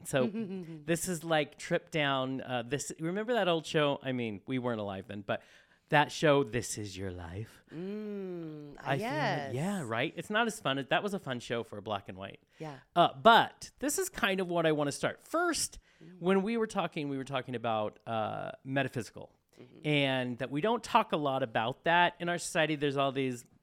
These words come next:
Speaker 1: "Oh, if it's not," you know,
Speaker 2: Mm-hmm.
Speaker 1: everybody who's Christian thinks it's anti-God or whatever. I'm
Speaker 2: Yeah.
Speaker 1: not interested in that.
Speaker 2: <laughs>
Speaker 1: But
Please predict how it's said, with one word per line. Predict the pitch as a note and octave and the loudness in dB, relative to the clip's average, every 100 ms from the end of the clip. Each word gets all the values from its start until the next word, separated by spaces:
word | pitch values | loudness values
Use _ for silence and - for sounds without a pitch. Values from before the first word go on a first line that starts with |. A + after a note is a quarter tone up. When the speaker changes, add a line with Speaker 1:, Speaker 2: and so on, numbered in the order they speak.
| - | -10
Speaker 1:
"Oh, | F#3 F#3+ F#3+ F#3 | -6 -4 -2 -4
if | F#3+ | -6
it's | E3+ | -10
not," | F#3+ E3+ E3+ E3 | -6 -2 -2 -2
you | F3 | -2
know, | E3+ D#3 | 0 0
Speaker 2:
Mm-hmm. | D#3+ D#3 | -2 -4
Speaker 1:
everybody | E3 F3 F#3+ | -2 2 2
who's | F#3 | 2
Christian | - D#3+ E3 D3+ | 0 -2 -2 -4
thinks | D#3 - | -4 -6
it's | C#3+ | -10
anti-God | - C3+ C3+ B2+ G#2+ G#2 | -8 -6 -4 -4 -4 -6
or | G#2 | -4
whatever. | G#2+ G2 - - | -4 -4 -8 -10
I'm | D3+ | 2
Speaker 2:
Yeah. | D#3 | 4
Speaker 1:
not | F#3+ | 4
interested | A3 - A3 B3 | 2 -2 -10 -2
in | C4+ | 2
that. | C#4+ C#3 B2+ D3+ - - | 2 2 0 -4 -8 -20
Speaker 2:
<laughs> | - - | -20 -18
Speaker 1:
But | G#3+ B3+ C4 - | -2 4 4 2